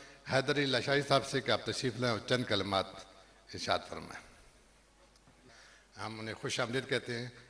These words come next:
एक मरतबा फिर हज़रत साहब के हुक्म पर मैं आपसे दरख्वास्त गुजार हूँ कि यहाँ तशरीफ़ लाएँ।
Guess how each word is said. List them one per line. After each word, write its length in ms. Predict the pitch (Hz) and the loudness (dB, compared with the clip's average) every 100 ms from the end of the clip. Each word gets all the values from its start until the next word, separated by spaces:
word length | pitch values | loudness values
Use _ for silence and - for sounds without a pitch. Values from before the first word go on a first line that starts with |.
| - 120 | -10 -10
एक 160 | 117 | -6
मरतबा 320 | 117 113 110 | -8 -6 -6
फिर 220 | 113 135 123 | -4 -4 -4
हज़रत 180 | 120 | -4
साहब 200 | - 123 | 0 0
के 140 | 120 113 | 0 -2
हुक्म 520 | 107 101 110 139 117 | -4 -4 -8 -6 -6
पर 120 | 117 | -6
मैं 160 | 110 107 | -4 -2
आपसे 260 | 101 - | -4 -4
दरख्वास्त 400 | 98 98 - 104 | -10 -6 -2 -2
गुजार 300 | 101 101 110 | -2 0 0
हूँ 100 | 110 | 0
कि 100 | 101 | -4
यहाँ 160 | 101 95 | -4 -4
तशरीफ़ 380 | 101 - 95 - | -6 -10 -12 -12
लाएँ। 200 | 90 87 | -12 -12